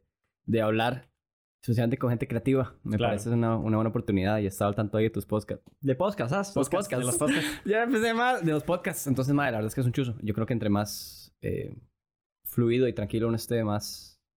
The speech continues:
Speaker 1: la
Speaker 2: Sí,
Speaker 1: conversación
Speaker 2: mejor
Speaker 1: empieza a agarrar.
Speaker 2: sale la
Speaker 1: Sí,
Speaker 2: conversación,
Speaker 1: siempre,
Speaker 2: claro,
Speaker 1: siempre,
Speaker 2: por supuesto.
Speaker 1: siempre, mae.
Speaker 2: Ma, este, sí, bueno, y de hecho, el, el lema de este podcast es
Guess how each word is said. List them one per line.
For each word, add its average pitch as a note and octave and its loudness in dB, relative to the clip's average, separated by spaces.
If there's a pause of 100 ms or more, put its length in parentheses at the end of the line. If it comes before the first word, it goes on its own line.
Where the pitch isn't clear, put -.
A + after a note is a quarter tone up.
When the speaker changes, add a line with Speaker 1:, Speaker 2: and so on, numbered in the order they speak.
Speaker 1:
la A#2 0
Speaker 2:
Sí, - -4
Speaker 1:
conversación A2+ 0
Speaker 2:
mejor A#2 2
Speaker 1:
empieza - -
a - 0
agarrar. A2+ 0
Speaker 2:
sale A2 0
la A2 -2
Speaker 1:
Sí, G2+ -4
Speaker 2:
conversación, A2 0
Speaker 1:
siempre, G2+ -4
Speaker 2:
claro, G2 0
Speaker 1:
siempre, G2+ 0
Speaker 2:
por - -6
supuesto. G2+ -8
Speaker 1:
siempre, G2+ -2
mae. F#2 -10
Speaker 2:
Ma, A2+ 0
este, G#2+ -4
sí, D3 0
bueno, C#3+ 2
y C3+ 0
de G#2 0
hecho, C#3+ -2
el, G2+ -4
el A2 2
lema B2 2
de B2 0
este B2 -4
podcast B2+ -4
es - -2